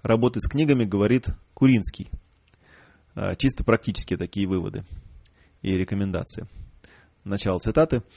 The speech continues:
«Вывод напрашивается очень простой. Нужно иметь не один учебник и не один справочник. Желательно иметь, в кавычках, сад божественных песней». Сад.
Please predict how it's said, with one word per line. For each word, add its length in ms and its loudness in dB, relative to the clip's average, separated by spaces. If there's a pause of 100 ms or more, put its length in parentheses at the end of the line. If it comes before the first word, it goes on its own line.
(300)
«Вывод 320 6
напрашивается 500 4
очень 180 0
простой. 440 4
Нужно 240 0
иметь 240 2
не 60 4
один 240 4
учебник 420 2
и 40 0
не 80 2
один 220 2
справочник. 640 0 (1040)
Желательно 440 4
иметь, 360 2
в 80 -16
кавычках, 400 2
сад 280 4
божественных 640 0
песней». 520 0 (640)
Сад. 340 6